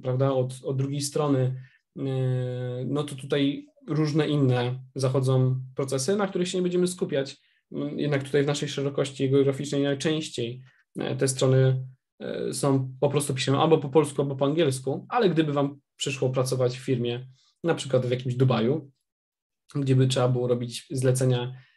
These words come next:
właśnie dla, e, dla tamtej społeczności, no to pewnie będzie, będzie trzeba się zastanowić i, i skonsultować i doczytać, jakiego kodowania powinniście użyć,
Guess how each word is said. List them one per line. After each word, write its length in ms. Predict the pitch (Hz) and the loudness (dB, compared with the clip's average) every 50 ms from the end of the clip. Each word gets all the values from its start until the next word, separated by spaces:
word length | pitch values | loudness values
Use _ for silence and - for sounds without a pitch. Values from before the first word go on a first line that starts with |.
| _ _ | _ _
właśnie 520 | - 131 127 123 131 135 123 120 120 120 120 | -2 0 0 2 2 0 -2 -2 -2 -4 -6
dla, 640 | 113 117 120 123 120 120 120 120 123 120 120 123 127 | -4 -4 -4 -2 -2 -2 -4 -4 -4 -4 -6 -6 -8
e, 440 | - 139 127 123 120 120 117 117 120 | -8 -6 -6 -6 -6 -8 -8 -8 -6
dla 140 | 120 123 131 | -4 -4 -2
tamtej 260 | 127 131 127 131 127 | 0 0 0 0 -2
społeczności, 840 | 123 - - 131 127 - - 120 120 - - 160 170 214 226 - - _ _ _ _ - | -2 -2 -2 -2 -2 -2 -4 -6 -6 -6 -4 -4 -4 -4 -4 -8 -16 _ _ _ _ 0
no 120 | 190 202 208 | 0 2 4
to 260 | 240 220 - - - _ | 2 2 0 -2 -6 _
pewnie 260 | - 196 185 185 180 175 | 2 4 6 6 6 6
będzie, 240 | 170 160 170 170 | 6 4 2 2
będzie 260 | 170 160 165 170 160 151 | 4 4 4 4 4 2
trzeba 220 | - 165 160 160 | 2 2 2 2
się 100 | - 151 | 0 0
zastanowić 600 | 139 147 143 139 139 135 135 135 143 143 143 - | -2 -2 -2 -2 0 0 0 0 -2 -4 -8 -8
i, 300 | - 143 135 139 139 - | -4 -2 -2 -2 -2 -4
i 40 | 131 | -6
skonsultować 720 | - - 139 131 - 135 127 131 127 127 131 127 - - | -6 -6 -6 -4 -4 -2 0 0 2 2 2 0 0 -2
i 160 | - 131 127 | -6 -4 -4
doczytać, 600 | 123 127 131 - 156 151 160 165 196 196 - - _ _ _ _ _ _ _ - | -2 -2 -2 -2 -2 0 0 -2 -2 -4 -6 -18 _ _ _ _ _ _ _ 0
jakiego 300 | 165 170 170 196 180 180 | 0 2 4 4 4 4
kodowania 440 | 175 165 147 143 147 151 151 143 | 2 0 -2 -2 -2 -2 -4 -4
powinniście 460 | 143 147 131 131 139 143 - - 156 - | -4 -4 -2 -2 -2 -4 -4 -6 -4 -4
użyć, 440 | 175 165 151 165 190 190 - - | -2 -2 0 -2 -4 -4 -8 -18